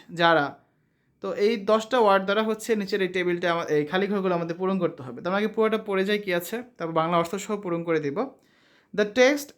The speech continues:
above is a table dash contents। It shows what subjects dash there in a dash journal, magazine or in a research paper। So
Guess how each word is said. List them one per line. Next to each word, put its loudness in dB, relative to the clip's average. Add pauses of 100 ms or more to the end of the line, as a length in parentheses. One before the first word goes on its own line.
above 4 (180)
is 2 (120)
a -10
table 2 (320)
dash 2 (220)
contents। -6 (220)
It -8 (120)
shows 2 (140)
what 0 (140)
subjects 2 (200)
dash 2 (180)
there 2 (220)
in -4 (100)
a -6 (100)
dash -2 (680)
journal, 4 (180)
magazine 0 (100)
or 4 (160)
in -2 (120)
a 0 (160)
research -4
paper। -10 (260)
So -4